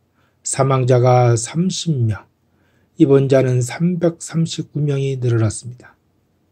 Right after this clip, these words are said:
코로나 십구 감염자가 발생한 조지아주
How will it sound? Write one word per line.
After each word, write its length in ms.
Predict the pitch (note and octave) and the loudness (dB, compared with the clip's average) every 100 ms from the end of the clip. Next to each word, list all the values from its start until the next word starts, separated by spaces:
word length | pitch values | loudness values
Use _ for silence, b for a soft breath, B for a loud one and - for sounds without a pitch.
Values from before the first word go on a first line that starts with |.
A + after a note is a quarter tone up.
| _ _ _ _ _ _ _ _ _ _ | _ _ _ _ _ _ _ _ _ _
코로나 420 | - D3+ E3+ F#3 | 0 4 6 6
십구 400 | D3 - - E3+ | 4 0 4 4
감염자가 560 | D#3+ C#3+ C#3 C3 B2 B2 | 6 2 2 0 0 2
발생한 600 | B2 A#2 A#2+ G#2 G#2 A#2 _ _ _ _ _ | 0 0 0 0 -2 -6 _ _ _ _ _
조지아주 880 | - C#3+ D#3 D3+ D3+ C3+ B2+ C#3 B2+ | 0 6 8 8 6 6 4 2 2